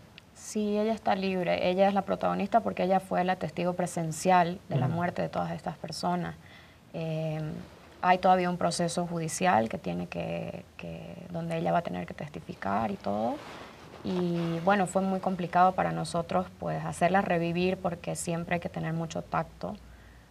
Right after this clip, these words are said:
Speaker 1: para no revictimizar a las personas que pasan por algo tan complicado y encima una mujer que tuvo que ver que maten a su hija. Entonces, sí fue, fue el testimonio primordial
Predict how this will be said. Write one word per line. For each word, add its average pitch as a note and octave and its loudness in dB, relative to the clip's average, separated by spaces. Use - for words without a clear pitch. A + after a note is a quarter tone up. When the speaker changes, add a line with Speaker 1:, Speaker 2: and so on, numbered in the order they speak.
Speaker 1:
para E3+ 0
no E3+ 2
revictimizar F3 2
a - 0
las E3 -2
personas E3 -6
que - -8
pasan D#3+ -4
por D#3+ -4
algo D#3+ -2
tan D#3+ -8
complicado E3 4
y D#3+ 0
encima D#3+ -4
una E3 -6
mujer D#3+ -6
que E3+ -2
tuvo E3 -4
que E3 -6
ver D#3+ 0
que D#3+ -6
maten D#3+ -2
a F3 -2
su D#3 -8
hija. D#3+ -6
Entonces, E3 -2
sí F#3 -2
fue, E3+ 0
fue F3 2
el F3 0
testimonio F3+ 0
primordial F3+ 4